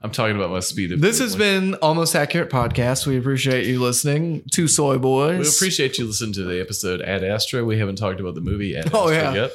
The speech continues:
Speaker 2: Well, you haven't talked about Link's Awakening.
Speaker 1: Well, that's what we're gonna title the episode, though. <laughs>
Speaker 2: Oh, okay. Perfect. I'm glad we summed that up in the middle of the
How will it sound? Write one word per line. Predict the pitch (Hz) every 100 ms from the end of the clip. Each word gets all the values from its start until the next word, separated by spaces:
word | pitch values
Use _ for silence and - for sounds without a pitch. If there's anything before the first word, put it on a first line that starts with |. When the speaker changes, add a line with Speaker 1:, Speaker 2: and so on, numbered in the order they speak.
| - _ _
Speaker 2:
Well, | 180
you | 175
haven't | 175 175
talked | 185 175
about | 180 -
Link's | 180 175
Awakening. | 185 196 202 104 104
Speaker 1:
Well, | - 214
that's | 208
what | 190 185 123
we're | 110 98 120 -
gonna | 90
title | - 87 80
the | 73 67 _
episode, | 87 - - -
though. | 58 104 -
<laughs> | 165
Speaker 2:
Oh, | 156 135
okay. | 151 147 127
Perfect. | 147 135 139 131
I'm | 135
glad | 135 139
we | 131 127
summed | - 131 127
that | 127
up | 123 123
in |
the | 123
middle | 123 123 120
of | 117
the | 120